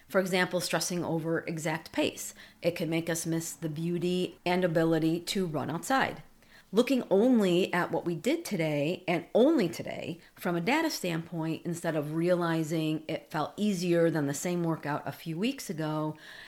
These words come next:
can make us so that we ignore a jump in performance when we aren't aware that we actually were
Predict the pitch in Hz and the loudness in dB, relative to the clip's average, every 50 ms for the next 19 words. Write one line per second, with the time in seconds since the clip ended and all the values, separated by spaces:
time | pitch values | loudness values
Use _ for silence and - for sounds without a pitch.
0 | - - - _ _ _ - - - 311 285 277 285 294 294 294 262 277 - 254 | -20 -20 -20 _ _ _ -6 0 2 4 6 6 4 4 2 2 0 2 2 2
1 | 220 233 - 202 214 - - 180 170 185 185 175 175 175 175 175 - - 165 160 | 4 2 2 2 2 2 0 0 0 0 0 2 2 2 2 2 0 0 -2 -4
2 | 139 127 175 165 160 156 - - - 165 165 - - - 151 - - - - 190 | -2 -2 0 0 0 -2 -4 -4 -4 -4 -4 -4 -8 -12 -12 -12 -12 -8 -6 -4
3 | 185 180 165 131 110 101 - - - 160 165 170 175 160 - - 175 165 170 - | -2 -2 -2 -4 -6 -8 -6 -4 -2 0 2 2 2 2 4 4 2 2 2 0
4 | 165 165 175 170 180 170 165 156 151 147 - - 165 165 - 131 147 - - - | 2 2 4 6 6 6 6 6 4 2 2 2 2 0 0 0 -2 -2 -4 -6
5 | - 170 156 160 160 160 156 156 156 147 120 160 | -4 -2 -2 0 0 2 2 2 0 0 0 -2